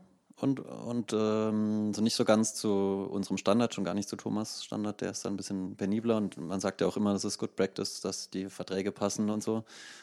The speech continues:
Und er hat sich da auch wirklich dann, boah, sechs Wochen mit denen rumgequält, mit hin und her, ähm, bis es dann, ähm, für uns halt gepasst hat. Ähm, jetzt ist irgendwie keiner der, der Fälle, die irgendwie da prekär gewesen wären,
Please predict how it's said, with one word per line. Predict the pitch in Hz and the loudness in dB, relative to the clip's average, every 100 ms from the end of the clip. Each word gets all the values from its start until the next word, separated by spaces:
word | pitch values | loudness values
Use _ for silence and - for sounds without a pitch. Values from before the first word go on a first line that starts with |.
| - - | -20 -8
Und | 104 98 | -2 0
er | 101 | 0
hat | 104 | -2
sich | - - | -2 0
da | 104 | 4
auch | 101 | 4
wirklich | 101 104 110 - | 2 0 -2 -2
dann, | 98 98 98 95 92 - _ _ _ | -2 0 -2 -4 -6 -12 _ _ _
boah, | 107 104 | -14 -10
sechs | 101 - | -8 0
Wochen | 107 117 113 | 0 2 0
mit | 110 | 0
denen | 113 | -2
rumgequält, | 107 117 117 - 107 104 104 | 0 0 0 2 4 4 0
mit | 98 | -2
hin | - - - - 107 | -4 -10 -10 -2 2
und | 107 | 4
her, | 107 120 139 147 143 - - - - - - - | 6 6 6 4 -2 -18 -20 -20 -20 -20 -20 -6
ähm, | 113 110 104 107 104 107 - _ _ _ _ _ - | 2 4 4 2 0 -2 -6 _ _ _ _ _ -2
bis | 113 - | 0 0
es | |
dann, | 101 101 101 98 - | 2 2 2 -2 -6
ähm, | - 90 90 92 90 95 _ - | -6 -6 -4 -6 -8 -12 _ -8
für | 95 | -4
uns | 85 95 | -2 -2
halt | 90 | -6
gepasst | - 82 - | -6 -8 -8
hat. | 87 - - _ _ _ - - _ _ - | -10 -12 -18 _ _ _ -20 -20 _ _ -8
Ähm, | 92 92 92 92 | -4 -2 -2 -2
jetzt | 92 - - - - | -2 -2 -4 -8 -10
ist | - | -8
irgendwie | - 98 98 | -4 -2 -2
keiner | - 104 104 | 2 4 4
der, | 92 92 92 92 90 | 4 4 4 2 2
der | 92 | 0
Fälle, | - 95 101 | 2 4 4
die | 98 92 | 4 2
irgendwie | 90 92 | 2 0
da | 90 92 | 2 0
prekär | - 95 95 | 0 0 2
gewesen | 95 95 98 98 92 | 2 2 2 2 0
wären, | 92 92 95 95 | 2 2 0 -2